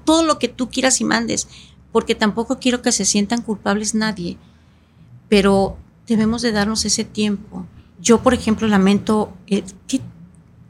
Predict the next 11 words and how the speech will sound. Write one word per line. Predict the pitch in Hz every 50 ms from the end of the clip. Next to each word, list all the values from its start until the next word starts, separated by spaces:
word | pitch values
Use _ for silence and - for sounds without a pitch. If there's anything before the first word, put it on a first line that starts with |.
| - - -
si | - - 226
lo | 214 240
hubiera | 226 285 330 330
despertado, | 311 285 - - 240 233 175 262 262 277 285 277 277
¿qué | 294
importa? | 285 285 269 - - 302 302 302 - - 240 233
Le | 240
hubiera | - - - 285
dado | 269 277 285 285
ese | 285 285 - -
beso. | - - - - - - - -